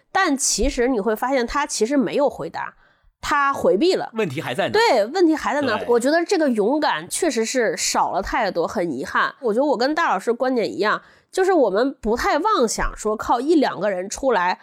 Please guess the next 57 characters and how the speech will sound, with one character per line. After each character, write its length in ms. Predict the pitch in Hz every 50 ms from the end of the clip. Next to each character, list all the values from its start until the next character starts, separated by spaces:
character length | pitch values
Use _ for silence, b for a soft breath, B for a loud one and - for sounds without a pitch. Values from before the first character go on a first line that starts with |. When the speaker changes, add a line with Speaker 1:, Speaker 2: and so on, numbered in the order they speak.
| B
Speaker 1:
呼 340 | B - - - 311 294 302
号、 500 | 294 302 285 226 170 - - - _ _ _
奔 240 | - 302 302 302 302
走、 280 | 277 262 165 135 -
呐 120 | - 262 302 311 233
喊， 380 | - - - - - - - 151 _ -
就 160 | - 285 269
这 120 | 262 269 285
个 80 | 247
时 180 | 233 - - 190
代 140 | 226 262 240
就 100 | 220 196
改 200 | - 185 160 -
变 240 | 143 151 233 277 262
了， 220 | 180 123 80 b b b b b b b
或 220 | - - 349 311
者 120 | 233 180
就 80 | 180 208
影 260 | 208 190 170 190 285
响 240 | 302 339 254 165 165
时 200 | - - - 151
代 220 | 185 196 180 151
了。 100 | 120 87
Speaker 2:
啊。 80 | - - b b b b b b
Speaker 1:
我 140 | 208 208
觉 60 | 214 269
得 60 | 294
这 160 | 285 403 381
个 80 | 311 262
不 120 | 214 214
太 160 | 233 302 277
可 240 | 240 - - 190 143
能， 180 | 143 143 147 180
我 100 | 185 175
们 120 | 226 277
也 40 | 269
不 160 | 220 190 202
去 120 | - -
用 120 | 311 285 277
后 240 | 277 - - 415 330
果 200 | 240 175 113 -
来 100 | 80 -
评 220 | - - 156 160
判。 120 | 160 175 -
我 120 | 208 208 214
觉 60 | 269
得 80 | 285
至 260 | 294 - - - 370 285
少 300 | - - 202 135 117 165
大 220 | - 285 254 233
家 260 | 226 254 262 269 269
要 240 | 277 285 311 277 226
有 180 | 202 196 - -
一 80 | -
些 140 | 220 254 285
尝 400 | 285 - - - - - 165 208
试 320 | - - 330 311 190 -